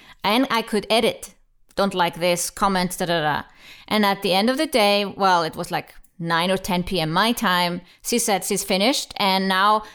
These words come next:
I should review it. And we have a quick half an hour session two weeks from now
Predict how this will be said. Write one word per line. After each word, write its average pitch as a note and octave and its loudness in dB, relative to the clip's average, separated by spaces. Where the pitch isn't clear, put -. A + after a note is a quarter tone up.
I G3+ -2
should G3 -6
review A#3 0
it. F4 -4
And A3 0
we A#3 2
have A3+ 2
a G#3 0
quick G#3+ -4
half G3+ -2
an G3+ 0
hour F3+ 2
session F3 -2
two F#3+ -2
weeks F#3 -2
from F3 -2
now D#3+ 0